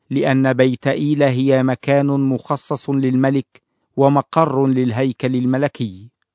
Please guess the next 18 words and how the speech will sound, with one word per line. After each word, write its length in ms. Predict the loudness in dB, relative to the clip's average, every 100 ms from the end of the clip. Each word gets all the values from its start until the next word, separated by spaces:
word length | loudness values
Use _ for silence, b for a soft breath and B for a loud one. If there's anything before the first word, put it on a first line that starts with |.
| _ _ _ _ _ _ _ _ _ _ _ -12
فأجاب 560 | -6 -2 2 2 4
عاموس 640 | 4 2 2 2 0 -2 -4
أمصيا: 720 | -2 0 -2 -2 -4 -4 -4 _ _ _ _ _ _ _ _ _ _ -4
"لم 280 | 0 2 0
أكن 380 | -4 -2 -2 0
نبياً 680 | 0 -2 0 -2 -2 -8 -14 _ _ _ _ _ _
ولا 220 | 0 4 6
عضواً 500 | 4 2 2 2 0
في 240 | -2 0
مجموعة 600 | 0 0 0 0 2 0 -2
أنبياء، 680 | -2 -2 0 0 -2 -8 _ _ _ _ _ _ _ _ _ _ _ _
فقد 260 | -6 -2 -6 -2
كنت 300 | -2 -2 0
راعياً 600 | 4 6 6 4 0 0
وقاطف 720 | 0 0 2 0 0 -4 -2
جميز، 800 | -2 0 0 -2 -6 -12 -20 _ _ _ _ _ _ _ _ _ _
ولكن 560 | 0 2 2 0 0 0
الله 400 | 0 2 2 0